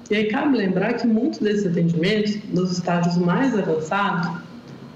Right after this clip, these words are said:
é, muitas vezes se dá no atendimento domiciliar, no ambiente domiciliar,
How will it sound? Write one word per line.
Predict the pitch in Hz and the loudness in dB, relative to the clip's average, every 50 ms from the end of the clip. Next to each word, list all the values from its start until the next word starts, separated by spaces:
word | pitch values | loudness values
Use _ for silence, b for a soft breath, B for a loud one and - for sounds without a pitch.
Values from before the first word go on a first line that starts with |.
| - - | -6 -2
é, | 202 202 196 202 | 0 2 2 4
muitas | 202 220 254 262 254 247 226 | 4 4 2 2 2 2 2
vezes | 233 247 240 - 254 220 233 | 2 0 0 0 -2 -2 -4
se | 226 - - - 262 | -4 -6 -2 0 0
dá | 220 226 226 233 | 2 2 2 2
no | 240 247 247 | 0 0 0
atendimento | 247 247 240 233 247 240 247 240 247 | 2 2 2 4 4 2 2 2 2
domiciliar, | 208 233 233 233 - - 262 247 254 240 196 180 175 175 180 | 2 2 2 0 0 0 0 2 2 2 2 2 2 2 2
no | 190 196 | 2 2
ambiente | 190 190 202 226 208 202 | 2 2 2 2 2 2
domiciliar, | 196 208 208 214 208 - 208 214 196 185 160 156 170 165 156 - | 2 2 2 2 2 2 2 0 2 2 0 0 0 -2 -4 -4